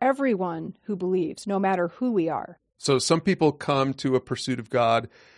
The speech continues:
Speaker 2: with an expectation that they have to keep this checklist of items or God won't accept them. And whether you're a religious person or not, a lot of people have that idea,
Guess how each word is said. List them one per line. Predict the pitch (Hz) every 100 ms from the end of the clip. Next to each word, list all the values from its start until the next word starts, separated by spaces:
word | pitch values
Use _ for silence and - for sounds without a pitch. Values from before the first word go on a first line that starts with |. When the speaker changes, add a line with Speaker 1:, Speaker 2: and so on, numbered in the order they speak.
| - _
Speaker 2:
with | 131 131
an | 131
expectation | 131 - - - - 131 127 131
that | 117 107
they | 123 120 120 113 _ _ _
have | 123 120
to | 131
keep | - 139 131
this | 120 -
checklist | - 135 123 123 113 - 113
of | 101 - -
items | 113 113 107 104 104
or | 104
God | 101 110 110
won't | 107 104
accept | 101 - - 110 -
them. | 113 113 - - -
And | 120
whether | 120 143 139 127 123
you're | 123 123 117
a |
religious | 113 120 135 143
person | - 135 131 113
or | 107
not, | 117 110
a |
lot | 104 107
of | 113
people | 117 113
have | 101 110 107
that | 104 101
idea, | 101 117 151 104